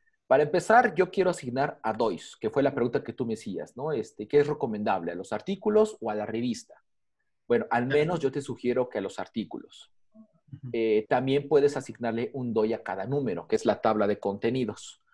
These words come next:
Speaker 2: Ujú.
Speaker 1: Y ya, eh, digamos, en algo m-, mucho mejor, que les, que tú le puedes asignar un doi a cada uno de tus P D Fs, a cada uno de tus X M L. Eso sería como el ideal, que no nada más el doi esté en artículo,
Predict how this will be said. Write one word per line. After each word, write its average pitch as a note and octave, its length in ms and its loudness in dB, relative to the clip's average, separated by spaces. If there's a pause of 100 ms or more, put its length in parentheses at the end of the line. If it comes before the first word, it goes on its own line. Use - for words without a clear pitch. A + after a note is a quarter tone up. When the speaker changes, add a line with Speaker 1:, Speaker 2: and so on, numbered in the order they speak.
(600)
Speaker 2:
Ujú. C3 260 -12 (240)
Speaker 1:
Y C3+ 160 -2
ya, C3 300 8
eh, B2 180 0
digamos, B2+ 480 2
en A2+ 220 0
algo C3 200 4
m-, A#2+ 320 -2
mucho B2 440 -2
mejor, A#2+ 600 2
que A2+ 80 0
les, G#2+ 220 0
que - 140 -12
tú D3+ 160 4
le D#3 100 6
puedes C#3+ 300 6
asignar A#2+ 400 0
un B2+ 160 0
doi A#2 340 2 (840)
a G#2 540 2
cada C#3 360 6
uno C#3+ 220 4
de A2+ 120 4
tus - 200 -8
P B2+ 120 4
D B2 200 0
Fs, E3 440 -2
a A#2 200 0
cada D#3 300 8
uno C#3+ 300 2
de G#2+ 80 4
tus - 240 -8
X A2 320 -4
M A2 200 -2
L. A2+ 180 -4 (720)
Eso C#3+ 200 4
sería D#3+ 260 4
como D#3 200 0
el A2+ 120 4
ideal, A2+ 540 2 (680)
que B2+ 120 2
no C#3 160 4
nada E3+ 240 8
más D#3+ 320 2
el A#2+ 180 2
doi C#3+ 320 4
esté B2+ 240 -4
en A#2+ 80 -4
artículo, A#2 560 -4